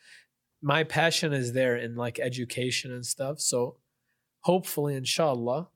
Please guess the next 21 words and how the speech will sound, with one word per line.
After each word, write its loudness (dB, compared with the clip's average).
we'll 0
see. 2
Yani, -8
but, -4
uh, -14
you -4
know, 0
working 0
on -4
things -4
to, 0
uh, 0
allow 0
that, 0
you 0
know, 0
access 2
to -2
education -2
to -8
be, 0